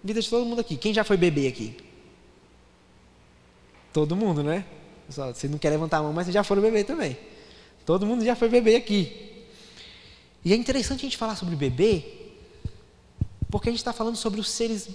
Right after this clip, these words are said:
mais frágeis e dependentes que existem. Já viu que o bebê, ele depende de, de alguém pra tudo?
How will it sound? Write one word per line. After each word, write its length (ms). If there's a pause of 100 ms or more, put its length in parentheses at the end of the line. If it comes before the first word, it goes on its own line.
(140)
mais 260
frágeis 760 (480)
e 920 (420)
dependentes 1000
que 100
existem. 500 (1500)
Já 100
viu 240
que 80
o 40
bebê, 480
ele 140
depende 560
de, 560
de 120
alguém 280
pra 220
tudo? 680